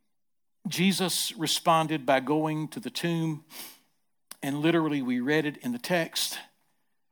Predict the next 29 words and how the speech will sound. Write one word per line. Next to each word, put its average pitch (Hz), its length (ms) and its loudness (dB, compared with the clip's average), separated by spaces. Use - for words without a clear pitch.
and 143 120 -6
he 151 100 -2
raises 147 500 0
Lazarus 139 440 -2
from 120 240 -6
the 113 80 -6
dead, 139 420 -2
and 135 180 -6
Lazarus 156 580 -2
gets - 300 -8
up 175 280 -4
out 139 160 -2
of 123 140 -10
that 113 180 -10
tomb 165 400 -4
and 127 120 -2
he 123 80 0
walks 117 380 -4
out. 139 440 0
Jesus 185 680 0
responded 147 800 0
by 135 180 4
giving 180 480 2
us 165 400 2
a 143 180 0
paradigm 127 880 -2
of 131 160 -10
the 135 80 -8
resurrection 143 680 -4